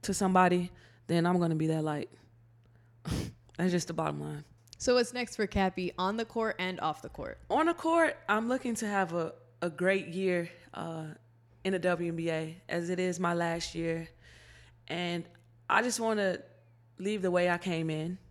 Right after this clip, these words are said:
Speaker 1: Uh, that's, that's what I wanna do on the court. Off the court, just be the biggest fashion inspiration that I can be. Like, one of the, ha-, I have to be the top five, one of the top five athletes who've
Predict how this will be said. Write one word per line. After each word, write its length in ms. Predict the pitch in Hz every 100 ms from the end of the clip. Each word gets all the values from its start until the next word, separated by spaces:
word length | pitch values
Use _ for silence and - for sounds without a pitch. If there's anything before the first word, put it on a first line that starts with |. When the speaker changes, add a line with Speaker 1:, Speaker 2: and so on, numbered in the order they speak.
| - - - _ - - - -
Speaker 1:
Uh, 260 | - 76 78
that's, 400 | 82 - - - - _ -
that's 220 | 170 -
what 100 | 165
I 40 |
wanna 180 | 160 160
do 160 | 156 - - -
on 180 | 175 170
the 60 | 151
court. 340 | - 92 - -
Off 240 | 214 -
the 80 | 269
court, 420 | - 269 269 - - - - - _ _ - _
just 200 | - 190
be 120 | 185 196
the 120 | 170 - -
biggest 840 | 196 214 214 196 190 185 - - - _ - -
fashion 420 | - 190 185 185
inspiration 580 | - 175 175 170 170 175
that 80 | 165
I 40 | 160
can 160 | 165
be. 260 | 170 165 160
Like, 240 | 160 156
one 140 | 165 165
of 100 | 156
the, 180 | 151 - - -
ha-, 220 | - 240 -
I 100 | 285
have 160 | 277
to 60 | 220
be 120 | 208
the 100 | 180
top 640 | - 190 170 - - -
five, 500 | - 196 175 165 - - - - - - -
one 120 | 185 214
of 80 |
the 80 | 196
top 260 | - 185 -
five 200 | 160 160
athletes 540 | 156 160 - 156 -
who've 340 | - 190 165